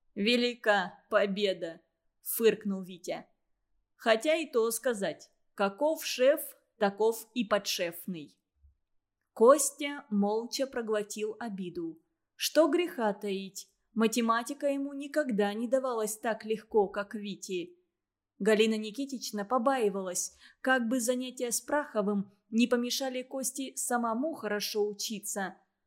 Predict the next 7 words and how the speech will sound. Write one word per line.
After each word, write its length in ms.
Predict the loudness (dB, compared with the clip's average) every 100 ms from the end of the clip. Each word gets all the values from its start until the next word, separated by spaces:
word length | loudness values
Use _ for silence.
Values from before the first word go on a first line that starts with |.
| _ _
Она 360 | -2 2 2 0
предложила 600 | -6 -8 -8 -8 -2 0
мальчику 800 | 0 0 -2 -4 0 0 -2 -10 _ -6
отказаться 840 | -4 2 2 2 0 0 -4 -10
от 160 | -8 0
помощи 520 | 0 0 -2 -4 -4
Алеши. 680 | -6 -2 -2 -2 -8 -10